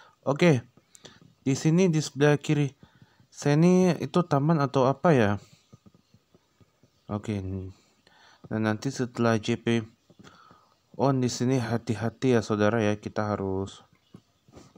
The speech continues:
pelan-pelan secara aba-aba ya, saudara ya.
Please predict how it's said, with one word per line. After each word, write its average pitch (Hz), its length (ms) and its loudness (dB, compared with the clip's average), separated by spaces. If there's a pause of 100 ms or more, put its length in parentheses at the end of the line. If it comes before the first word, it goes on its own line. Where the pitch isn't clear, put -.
(1120)
pelan-pelan 101 480 -4
secara 92 640 -4 (640)
aba-aba 98 560 0
ya, 98 160 2
saudara 101 400 -2
ya. 90 240 -2